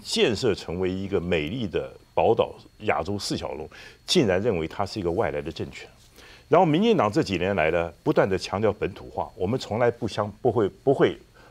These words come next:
排斥本土化，我们深藏台湾，我们当然台湾人。可是他这个本土化什么？因为他认为说国民政府、外来政权都是外来政权，他要去殖民化，所以他的一个怎么讲？他的一个本土化就等于去中国化，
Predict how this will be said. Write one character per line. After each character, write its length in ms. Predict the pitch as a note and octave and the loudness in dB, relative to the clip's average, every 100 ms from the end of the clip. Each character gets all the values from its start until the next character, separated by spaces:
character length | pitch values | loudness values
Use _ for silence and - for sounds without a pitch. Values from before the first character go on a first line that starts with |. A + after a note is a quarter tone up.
| - | -14
排 240 | - E2+ C3 | 0 0 2
斥 160 | - | -2
本 180 | - F2 | -2 -4
土 140 | - | -4
化， 180 | C2+ G2 - - - _ | -4 -4 -4 -20 -20 _
我 80 | G2 | 0
们 100 | G#2+ | 0
深 180 | - D#3 | 2 2
藏 120 | C#3+ | 2
台 180 | F2 D#2+ | 2 0
湾， 180 | C#2+ D2+ - - | 0 -4 -12 -12
我 80 | - | -2
们 140 | F2+ F#2 | -2 0
当 200 | C#3 E2+ | -2 -2
然 100 | E2 | -8
台 180 | - C#2 | -10 -8
湾 120 | C#2+ | -10
人。 80 | C2+ - - - - - | -12 -20 -20 -20 -20 -8
可 140 | - | 0
是 100 | D#3+ | 0
他 200 | G3+ G#3+ | 2 4
这 80 | A3 | 4
个 80 | F#3+ | 4
本 200 | - B2 | 4 2
土 120 | A#2 | 2
化 160 | D2+ F#2+ | 0 0
什 100 | - | 0
么？ 140 | D2 - - _ | -14 -18 -20 _
因 180 | - A#3 | -2 4
为 120 | B3+ | 6
他 280 | - - G3 | 4 4 4
认 180 | A3 G3+ | 4 4
为 100 | F2 | 2
说 160 | F2+ G#2+ | 0 0
国 160 | - | 2
民 160 | B2+ C3+ | 2 2
政 180 | C#3+ G2+ | 0 -2
府、 220 | C#2+ - _ - | -6 -16 _ 2
外 160 | D#3+ | 4
来 100 | F#2 | 4
政 180 | F2+ A#2 | 0 -2
权 220 | - D#2+ | -6 -10
都 140 | D#2+ G2 | -6 -8
是 100 | G#2 | -2
外 160 | C3+ | 0
来 100 | D#2 | 0
政 160 | D#2 F2 | -2 -6
权， 180 | - - - | -8 -16 -8
他 120 | A#2 | -4
要 60 | G2+ | -4
去 240 | - F#3 | -2 -4
殖 200 | - - | -4 -8
民 180 | D#2 D2 | -10 -10
化， 220 | - - - - - - | -10 -12 -12 -20 -20 -8
所 180 | - A3+ | 6 6
以 60 | |
他 380 | - - G3+ A3 | 6 2 6 6
的 120 | G3 | 6
一 100 | B2+ | 6
个 100 | B2+ | 4
怎 120 | - | 2
么 80 | C#2+ | 0
讲？ 180 | D#2 - - | -8 -10 -2
他 180 | - | 2
的 80 | G3 | 4
一 20 | |
个 80 | D#3+ | 4
本 220 | D3+ - | 2 0
土 120 | C3+ D#2 | -2 -2
化 120 | G#2 | -2
就 100 | G#2+ | 0
等 120 | F2+ | -2
于 120 | G2+ | -4
去 260 | - - G#2+ | -6 -6 -6
中 180 | A2+ G#2+ | -4 -4
国 140 | - | -4
化， 180 | - - | -8 -12